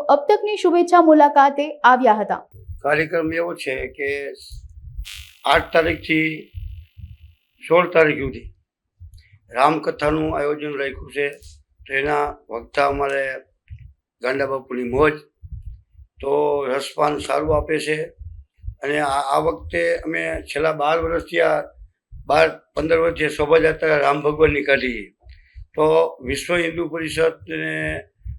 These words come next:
Speaker 2: આવું અમને મીટિંગ કરીને કીધું કે આજુ ખાલી આપણે રામકથાનું, આપણે આ ઇન્ડિયાની અંદર જ્યારે રામ ભગવાનની પ્રાણ પ્રતિષ્ઠા થયા પછી આપણે એક રામકથાનું આયોજન રાખી. તો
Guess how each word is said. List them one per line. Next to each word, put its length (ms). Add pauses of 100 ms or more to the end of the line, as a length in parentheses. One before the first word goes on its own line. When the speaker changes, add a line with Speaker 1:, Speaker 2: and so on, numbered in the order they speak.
(140)
Speaker 2:
આવું 360
અમને 220
મીટિંગ 380
કરીને 280
કીધું 280
કે 80
આજુ 240
ખાલી 120
આપણે 320
રામકથાનું, 800 (1600)
આપણે 260
આ 80
ઇન્ડિયાની 480
અંદર 260
જ્યારે 380
રામ 280
ભગવાનની 420
પ્રાણ 300
પ્રતિષ્ઠા 300
થયા 240
પછી 500 (440)
આપણે 240
એક 160
રામકથાનું 640
આયોજન 380
રાખી. 380 (840)
તો 100